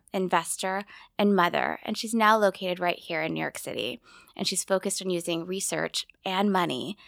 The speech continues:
to change the way investment looks for businesses run by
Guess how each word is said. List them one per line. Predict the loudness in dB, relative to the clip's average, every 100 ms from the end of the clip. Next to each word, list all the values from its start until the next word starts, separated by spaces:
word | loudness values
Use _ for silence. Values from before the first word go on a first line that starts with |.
| -20
to | -10
change | -6 -4 -4 -4
the | -2
way | -2 -2 -6
investment | -6 -4 -4 -4 -6 -8
looks | -10 -10 -10
for | -4
businesses | -4 -2 -4 -4 -8
run | -4 -4 -4
by | -2 0 0 -2 -6